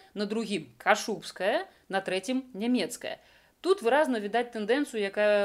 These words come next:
ўласцівая ўсёй Еўропе, гэта, м, павышаная ўвага і больш актыўнае канстатаванне прыналежнасці сябе не да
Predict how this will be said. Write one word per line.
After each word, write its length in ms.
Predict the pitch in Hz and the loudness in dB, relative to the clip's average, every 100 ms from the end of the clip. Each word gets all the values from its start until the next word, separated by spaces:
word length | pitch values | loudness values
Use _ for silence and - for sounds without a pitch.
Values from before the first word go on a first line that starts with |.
| 190 | 0
ўласцівая 480 | 180 185 - 226 190 | -6 -8 -6 -4 -4
ўсёй 480 | 190 - 196 165 - | -6 -2 0 -2 -4
Еўропе, 560 | 190 208 285 403 262 190 | -4 0 0 0 0 -2
гэта, 560 | 196 294 294 226 202 | -2 -2 2 2 2
м, 240 | 196 190 185 | -2 -8 -6
павышаная 560 | 202 202 254 240 196 | -4 -4 -4 -4 -4
ўвага 560 | 185 175 208 285 285 220 | -4 0 2 2 2 0
і 300 | 196 196 196 | 0 -6 -10
больш 300 | 175 220 220 | 0 0 0
актыўнае 480 | 180 - 254 247 202 | -8 -6 -4 -4 -4
канстатаванне 800 | 185 - 170 180 190 254 240 160 - | -8 -12 -8 -4 -4 -4 -4 -6 -8
прыналежнасці 640 | 170 175 196 214 196 - | -6 0 0 0 -4 -8
сябе 400 | 165 170 165 220 233 - - | -8 -6 0 -2 -2 -18 -8
не 260 | 196 214 | -2 -2
да 240 | 175 170 | 0 -2